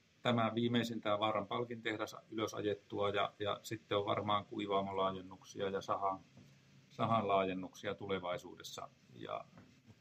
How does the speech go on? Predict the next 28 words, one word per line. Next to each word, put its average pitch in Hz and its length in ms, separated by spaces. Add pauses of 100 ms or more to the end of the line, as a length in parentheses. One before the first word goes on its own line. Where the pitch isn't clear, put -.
(760)
meillähän 104 320
on 110 180
hyvänä 110 400
nimenomaan 107 440
tuo 104 160
metsä, 104 440
että - 180
meillä 95 240
on 98 140 (400)
oma 104 220
metsäosasto, 104 720
joka 98 220
pystyy - 460 (580)
korjaamaan 120 580
metsää 110 360
ja 107 100
myös 113 240
tekemään 110 420
siellä 123 260
tarvittavat 110 580
jatkotoimenpiteet, 95 960
jos 95 140
maanomistaja 95 640
ja 90 80
metsänomistaja 92 720
niin 95 200
haluaa, 87 480
niin 82 220